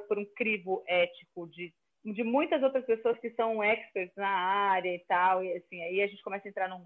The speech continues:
num, numa outra questão de, é, quem aprova aquela pesquisa ali, né? Quem foi que, que olhou pra aquilo e falou, "Ah, ok, acho que, que é ético você seguir com isso."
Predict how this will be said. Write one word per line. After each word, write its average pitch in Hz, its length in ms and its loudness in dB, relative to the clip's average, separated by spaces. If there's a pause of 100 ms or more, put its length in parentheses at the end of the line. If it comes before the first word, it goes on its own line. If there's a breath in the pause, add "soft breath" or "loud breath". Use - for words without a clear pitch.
num, 175 240 -12
numa 180 220 -6
outra 196 220 -2
questão 202 320 -4
de, 202 160 2
é, 185 180 6
quem 233 240 2
aprova 196 360 4
aquela 185 200 -2
pesquisa 185 460 -6
ali, 160 180 -2
né? 165 140 -6
Quem 220 260 -4
foi 220 160 4
que, 190 380 -8
que - 80 -6
olhou 196 220 4
pra 214 120 0
aquilo 220 340 -4
e 214 60 -8
falou, 202 180 6
"Ah, 185 280 6
ok, 170 360 -2
acho 165 160 -4 (160)
que, 165 200 -12 (120)
que 190 100 0
é 175 240 6
ético 175 260 -8
você 180 340 -10
seguir 175 280 -12
com 202 120 -6
isso." 156 380 -12